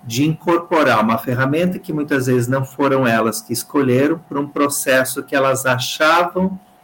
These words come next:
que não seria, não deveria ser daquele jeito, né? E aí a gente começou a pensar, "Poxa, mas é, como, como reunir essas informações,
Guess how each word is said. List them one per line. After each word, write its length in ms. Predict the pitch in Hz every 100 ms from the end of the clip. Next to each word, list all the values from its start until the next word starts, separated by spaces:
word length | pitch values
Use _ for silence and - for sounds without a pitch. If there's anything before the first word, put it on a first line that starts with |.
| _ _
que 120 | -
não 180 | 160 185
seria, 440 | 185 185 160 170
não 160 | 175 202
deveria 360 | 190 180 175 170
ser 180 | -
daquele 300 | 160 156 160 147
jeito, 360 | - - - _ _ _ _ _ _ _ _ -
né? 320 | 120 147 156 - _ _ _ _ _ - - _ _ -
E 80 | 147
aí 180 | 151 156
a 40 |
gente 220 | 151 160
começou 340 | - 160 156 165
a 40 |
pensar, 440 | - 180 180 135 123
"Poxa, 300 | - 120 - 117
mas 300 | 123 123 135
é, 400 | 139 135 127 107 - - _ _ _ _ _ _ _ -
como, 520 | 208 240 165 127 123 - _ _
como 800 | - 185 214 220 226 240 240 240
reunir 600 | - 185 190 180 160 147
essas 320 | 131 - 127
informações, 1200 | 147 139 151 147 156 160 - 143 156 180 185 -